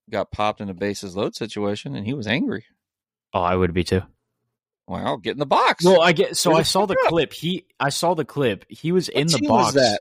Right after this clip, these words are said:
Speaker 1: I was reading the
Speaker 2: It was, it was the Red Sox. The Red
Speaker 1: It was,
Speaker 2: Sox was
Speaker 1: okay.
Speaker 2: the one up to bat. Um,
Speaker 1: Okay.
Speaker 2: I forgot who they were playing, but it was tied, like,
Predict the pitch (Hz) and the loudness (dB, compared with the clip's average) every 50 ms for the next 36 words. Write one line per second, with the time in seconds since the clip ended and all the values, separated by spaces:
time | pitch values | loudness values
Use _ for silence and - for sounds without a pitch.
0 | - 143 156 175 170 143 151 151 175 202 220 226 214 196 185 170 143 143 127 123 | -2 -2 -2 -2 -2 -2 -4 -4 -4 -4 -4 -4 -4 -2 0 2 2 2 2 0
1 | - _ - 151 156 147 143 160 139 120 117 113 117 - - 117 98 95 92 - | -6 _ 2 2 2 4 2 2 2 4 2 2 0 0 -2 -2 -2 -2 -4 -6
2 | - - - 95 117 117 113 113 113 110 110 101 117 123 135 123 - - 98 95 | -8 -10 -12 -10 -8 -6 -2 0 0 0 0 0 2 2 2 0 0 -4 -8 -10
3 | 90 101 104 95 98 95 92 92 - - 95 90 90 87 90 - _ _ _ _ | -8 -2 0 0 0 0 -2 -8 -10 -12 -12 -10 -10 -10 -10 -12 _ _ _ _
4 | _ _ _ _ _ _ - 104 104 98 95 107 107 - - 127 127 110 117 127 | _ _ _ _ _ _ -4 -2 0 2 2 2 0 0 -2 -2 -2 -2 -2 -2
5 | 127 117 113 110 107 - - 113 107 101 98 95 90 92 92 95 98 95 90 - | -2 0 0 -2 -2 -2 -2 -2 -2 -2 -2 -4 -6 -6 -6 -4 -4 -4 -6 -8
6 | - - - 117 110 107 110 107 98 92 85 85 | -12 -10 -6 -2 0 0 0 -2 -4 -6 -8 -10